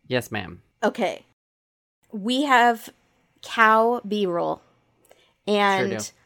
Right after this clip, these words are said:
Speaker 2: I literally just added it to the new bingo cards that are just released at CrimeCon. They will be released to everyone online soon. I put in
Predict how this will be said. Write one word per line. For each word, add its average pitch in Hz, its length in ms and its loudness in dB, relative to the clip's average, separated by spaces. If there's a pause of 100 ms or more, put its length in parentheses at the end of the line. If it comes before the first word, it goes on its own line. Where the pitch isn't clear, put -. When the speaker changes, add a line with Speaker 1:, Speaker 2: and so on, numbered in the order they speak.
(160)
Speaker 2:
I 208 260 6
literally 208 580 2
just 185 440 -2
added 190 320 0
it 196 160 -4
to - 100 -10
the 196 100 -2
new 185 180 -2
bingo 180 340 -4
cards 165 540 -4 (320)
that 196 180 2
are 185 380 2 (400)
just 185 320 -2
released 196 340 -2
at 202 100 -2
CrimeCon. 175 680 -2
They 190 140 2
will 190 260 0
be 202 120 -6
released 196 360 -4
to - 100 -2
everyone 185 440 -2
online 175 400 -2
soon. 165 460 -8 (320)
I 190 140 8
put 190 320 0
in 190 280 0